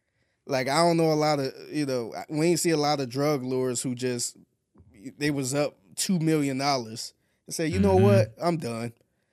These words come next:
Speaker 1: I'ma just move on. I got enough money to live okay, <laughs> so let me stop." They all want that power, man. They want more. They want more power, more power. They wanna, you know, control more stuff.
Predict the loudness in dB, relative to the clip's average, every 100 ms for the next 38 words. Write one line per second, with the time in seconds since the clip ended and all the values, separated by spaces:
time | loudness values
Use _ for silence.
0 | _ _ -2 -2 0 -2 0 0 0 0
1 | 0 0 0 0 -2 -2 -2 -4 -4 -4
2 | -8 -8 -4 -4 -4 -6 -6 -6 -6 -10
3 | -12 -8 -4 -4 -4 -6 -4 -6 -8 -8
4 | -10 _ _ _ _ _ _ _ _ _
5 | -6 -4 -4 -8 -6 0 2 2 2 0
6 | 0 0 0 2 2 -2 -4 -2 -2 -2
7 | -2 -2 0 2 0 -2 -4 -4 -6 -2
8 | 2 0 0 -4 -6 -8 -2 2 2 0
9 | -4 -4 -4 -4 -2 -4 -6 -8 -10 -8
10 | -8 -8 -10 0 2 4 2 -2 -6 -6
11 | -4 -4 -6 -12